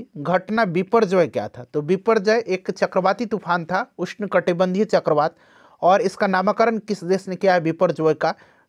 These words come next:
तो इसका नामकरण बांग्लादेश ने किया है। किसने किया है? बांग्लादेश ने किया है, ध्यान रखिएगा।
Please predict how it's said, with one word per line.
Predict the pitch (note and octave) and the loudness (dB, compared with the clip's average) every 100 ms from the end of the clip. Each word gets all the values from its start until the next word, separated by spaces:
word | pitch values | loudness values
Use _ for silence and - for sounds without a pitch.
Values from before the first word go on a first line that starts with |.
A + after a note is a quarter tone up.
| - | -4
तो | F3 | -2
इसका | F3 G3+ | 0 -2
नामकरण | F#3+ F#3 F#3+ G#3+ G#3+ F#3+ | 0 2 2 2 2 0
बांग्लादेश | E3+ F3 F#3 F3 F#3 - | 0 2 2 2 0 -2
ने | D#3 | -10
किया | - A#2 | -4 -4
है। | A#2 | -4
किसने | A#2 F3 G#3+ | -8 -8 -6
किया | G#3+ G3 | 0 0
है? | G3+ B3 _ _ _ | 0 -6 _ _ _
बांग्लादेश | D3 E3 F3 G3 F#3 F#3 F#3+ | -4 0 2 2 2 -2 -4
ने | F3+ | -2
किया | F3 | 2
है, | E3 | 2
ध्यान | E3 D3+ C3+ | 2 0 -2
रखिएगा। | A2+ - A2 D#2 | -6 -8 -10 -10